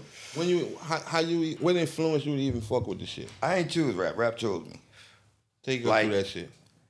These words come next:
Speaker 2: I was in, um, middle school and I met this little dude named Big Al and Lil T. And they just used to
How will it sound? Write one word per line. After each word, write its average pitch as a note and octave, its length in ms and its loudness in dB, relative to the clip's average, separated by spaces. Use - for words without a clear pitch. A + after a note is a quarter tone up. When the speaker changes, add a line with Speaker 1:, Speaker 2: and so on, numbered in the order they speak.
Speaker 2:
I B2 60 4
was D3+ 240 2
in, A#2+ 200 2
um, F2+ 580 -2
middle C3+ 240 2
school G2 380 -2
and G2 100 -2
I G2+ 40 0
met G#2 220 -2
this - 140 -8
little F2 200 -8
dude G2 360 -2
named E2 260 -4
Big F2+ 200 -4
Al E2 240 0
and D#2 120 -8
Lil D2 160 -10
T. - 240 -10
And E2+ 280 -4
they G2+ 140 0
just F#2+ 240 -4
used F#2+ 300 -8
to F#2 260 -2